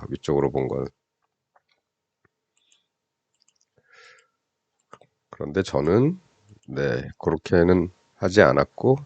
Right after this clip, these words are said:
조금 일단 오늘 것만 정리하고 조금 남겨놓고 그냥 가면 그 녀석이 더 추가 수익을 내는 걸로 만족을 하고,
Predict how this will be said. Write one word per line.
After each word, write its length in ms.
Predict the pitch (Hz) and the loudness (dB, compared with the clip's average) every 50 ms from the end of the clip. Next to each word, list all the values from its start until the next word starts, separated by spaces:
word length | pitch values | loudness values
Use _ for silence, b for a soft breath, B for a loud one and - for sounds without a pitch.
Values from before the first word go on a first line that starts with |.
| - _ | -12 _
조금 480 | - - - - - 92 90 107 143 147 - _ _ b b b b b b b b b b b b b b _ _ | -8 -8 -6 -2 0 0 0 0 -2 -6 -10 _ _ b b b b b b b b b b b b b b _ _
일단 220 | 85 85 - 98 92 | -12 -4 0 2 2
오늘 240 | 90 98 104 107 | 4 4 4 4
것만 360 | - 104 101 101 98 98 92 87 | 6 4 4 6 8 6 6 6
정리하고 880 | 87 80 85 90 90 95 95 101 101 98 - 104 104 107 117 120 120 120 - _ _ _ _ _ _ _ | 4 4 4 4 4 4 4 4 2 2 6 8 8 8 8 8 4 2 -4 _ _ _ _ _ _ _
조금 260 | - 92 - - 98 | -12 -12 -10 -8 -4
남겨놓고 840 | 85 64 67 78 80 90 90 87 82 - - - - 76 76 98 - | -2 -2 -2 0 0 0 2 2 0 -2 -6 -2 0 4 4 4 2
그냥 340 | - - 92 95 92 92 87 | 2 6 8 8 8 8 6
가면 380 | 85 76 78 82 101 110 127 | 6 4 6 6 6 6 6
그 120 | 127 - 87 | 4 6 6
녀석이 340 | 87 85 82 85 80 82 78 | 6 8 8 8 8 8 6
더 200 | - 80 69 69 - _ _ _ _ _ _ _ _ _ _ _ _ _ _ _ 50 50 _ _ _ _ - _ _ - | 6 4 4 4 2 _ _ _ _ _ _ _ _ _ _ _ _ _ _ _ _ -20 _ _ _ _ -20 _ _ -20
추가 280 | - - - 104 101 | -14 -2 2 2 2
수익을 360 | 101 - - 87 85 85 80 | 2 0 -2 -2 0 2 4
내는 300 | 71 69 67 76 78 80 | 4 6 4 4 4 2
걸로 360 | 76 76 69 65 71 85 - 90 - _ _ _ _ - | 2 2 2 2 2 0 0 -2 -6 _ _ _ _ -10
만족을 520 | - 73 73 71 76 76 76 80 85 90 | -8 -6 -6 -4 -4 -2 -2 -2 -2 -2
하고, 300 | 101 104 - _ 87 | -2 -4 -2 _ 0